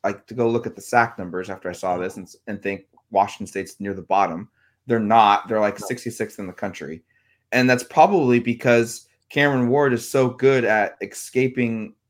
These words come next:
Speaker 1: pressure and getting, you know, getting away from it, making up for the lack of protection. Um, but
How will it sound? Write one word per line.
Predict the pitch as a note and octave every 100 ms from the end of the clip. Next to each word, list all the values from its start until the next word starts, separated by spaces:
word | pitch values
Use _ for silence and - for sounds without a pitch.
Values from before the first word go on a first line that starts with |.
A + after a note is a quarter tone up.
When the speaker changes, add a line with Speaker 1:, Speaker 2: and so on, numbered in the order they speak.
| _ _ _ _
Speaker 1:
pressure | - D3+ C#3+ - - _ _ _ _ _ G#2+
and | A2+ A2 G#2+ G#2
getting, | C3 B2+ B2 C#3
you |
know, | F#2+ D#2+ -
getting | C3+ B2
away | A2 A2 A#2+
from | A#2+ C3+ B2+
it, | -
making | G#2 A2 G#2 -
up | A#2 - _ _ _ _ _
for | B2 A#2+
the | A2+
lack | G2+ G#2+ -
of | C3 -
protection. | G#2+ - C#3 - E2 D2 _ _ _ _ _ -
Um, | A2 G#2+ F#2+ F2+ E2 _ _ _ _ G#2+ -
but | D3 B2+ -